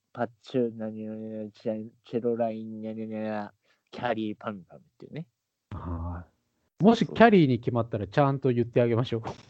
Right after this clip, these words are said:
Speaker 1: <laughs> そうっすね。<laughs> もうそれ決まらないでしょ。
Speaker 2: <laughs> キャロラインではない。
Speaker 1: うん。ですね。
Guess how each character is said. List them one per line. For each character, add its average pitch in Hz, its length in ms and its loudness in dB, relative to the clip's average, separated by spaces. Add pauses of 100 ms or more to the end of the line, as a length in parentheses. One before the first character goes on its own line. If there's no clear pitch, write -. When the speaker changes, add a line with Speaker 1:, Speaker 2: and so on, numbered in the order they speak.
(240)
Speaker 1:
<laughs> 190 120 0
そ 202 180 8
う - 40 4
っ - 20 -2
す - 200 -20
ね。 123 140 0 (480)
<laughs> - 460 -4
も 240 120 8
う 208 40 8
そ 170 100 4
れ 160 80 0
決 - 140 2
ま 196 120 10
ら 185 160 8
な 180 120 2
い - 60 -2
で - 100 -18
し - 80 -20
ょ。 - 40 -20 (340)
Speaker 2:
<laughs> - 680 8 (760)
キ - 80 -8
ャ 127 240 2
ロ 151 80 4
ラ 127 140 6
イ 123 140 0
ン 131 300 -8
で 202 120 10
は 170 100 4
な 120 160 -2
い。 92 120 -10 (360)
Speaker 1:
う 107 80 -16
ん。 87 360 -20 (640)
で - 80 -20
す - 140 -16
ね。 95 240 -6